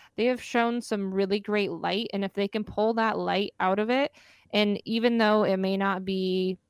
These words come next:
the strong run that everyone was looking for this particular season, it can be carried into later seasons. Um, so, yeah, I mean, everyone just kind of needs to calm down. <laughs>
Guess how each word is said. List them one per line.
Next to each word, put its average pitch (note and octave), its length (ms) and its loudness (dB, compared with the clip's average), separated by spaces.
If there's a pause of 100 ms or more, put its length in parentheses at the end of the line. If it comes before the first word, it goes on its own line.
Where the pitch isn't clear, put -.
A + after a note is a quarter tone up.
(100)
the G3+ 140 -2
strong G#3 380 2
run F#3+ 320 0
that F#3 180 -2
everyone F#3+ 300 -4
was F3+ 120 -10
looking F#3 240 -8
for F#3+ 300 -2 (120)
this F3+ 220 -6
particular A3+ 480 -2
season, A#3+ 440 -4
it - 120 -8
can G#3 280 -4
be G3+ 100 -4
carried F#3 380 -2
into F3 360 -6
later F3 240 -2
seasons. F3 640 -8 (580)
Um, F#3+ 520 2 (340)
so, A3+ 460 4 (280)
yeah, F#3 380 0
I G#3+ 100 -2
mean, A3+ 340 2
everyone A3 500 0
just A3 140 -4
kind G3+ 260 -2
of F#3+ 240 -6
needs F#3+ 320 -4
to F#3+ 80 -10
calm F#3 360 0
down. F#3+ 540 -2
<laughs> - 40 -20